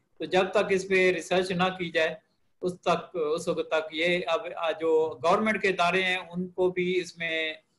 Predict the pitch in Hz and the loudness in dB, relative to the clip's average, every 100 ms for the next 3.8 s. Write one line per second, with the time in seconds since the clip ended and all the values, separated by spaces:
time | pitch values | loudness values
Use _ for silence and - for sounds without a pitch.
0 | _ _ - 147 147 143 143 135 160 165 | _ _ -6 0 2 2 0 0 -2 0
1 | 180 175 170 180 185 180 175 175 170 _ | -2 -2 0 0 2 2 2 0 -4 _
2 | _ _ - 151 143 139 - _ _ 151 | _ _ -8 -2 -2 -2 -6 _ _ 0
3 | 185 190 180 180 170 170 175 | 0 0 0 2 2 0 0